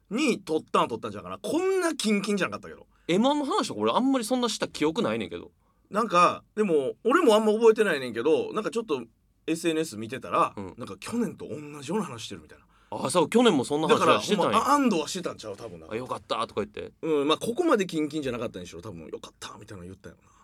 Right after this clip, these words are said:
Speaker 2: え、その残念放送みたいなのあった？
Speaker 1: <laughs>
Speaker 2: その決勝行けませんでしたみたいな。
Speaker 1: いや、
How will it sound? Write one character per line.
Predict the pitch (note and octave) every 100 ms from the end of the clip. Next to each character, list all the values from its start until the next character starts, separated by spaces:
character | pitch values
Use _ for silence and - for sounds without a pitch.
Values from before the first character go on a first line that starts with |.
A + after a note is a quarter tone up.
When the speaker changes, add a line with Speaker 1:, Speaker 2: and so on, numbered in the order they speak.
| -
Speaker 2:
え、 | C#3+
そ | F3+
の | B2
残 | F#3 B3+
念 | C4 G#3+
放 | G#3
送 | C3+
み | G2+
た | F#2+
い |
な | E2+
の |
あ | E2+
っ | -
た？ | - _ _ - -
Speaker 1:
<laughs> | - - -
Speaker 2:
そ | B2
の | G#2+
決 | D#3
勝 | D3+ D3
行 | D3+
け |
ま | D3+
せ | C#3+
ん | C3+
で | C3+
し |
た | G#2
み | G2
た | A3
い |
な。 |
Speaker 1:
い |
や、 | E3+